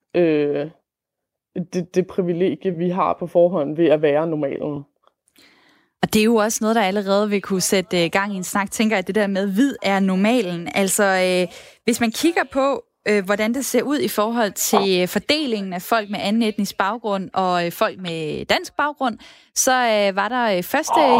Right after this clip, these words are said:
Speaker 2: januar i alt, øh, cirka otte hundrede tusind indvandrere og efterkommere i Danmark. Det svarer til cirka fjorten procent af den samlede befolkning. Altså, øh,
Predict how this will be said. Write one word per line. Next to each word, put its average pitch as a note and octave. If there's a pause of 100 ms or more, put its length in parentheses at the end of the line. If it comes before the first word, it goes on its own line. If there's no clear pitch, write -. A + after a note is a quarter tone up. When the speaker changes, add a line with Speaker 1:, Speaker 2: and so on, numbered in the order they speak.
Speaker 2:
januar A#3
i A3
alt, B3+
øh, F#3+
cirka B3+
otte D4
hundrede D#4+
tusind B3
indvandrere A#3+
og G3+
efterkommere G#3+
i G3
Danmark. G#3+ (400)
Det A#3+
svarer A3+
til B3
cirka B3+
fjorten B3+
procent G#3+
af F#3+
den F#3+
samlede G#3 (380)
befolkning. G3 (360)
Altså, G#3+
øh, F#3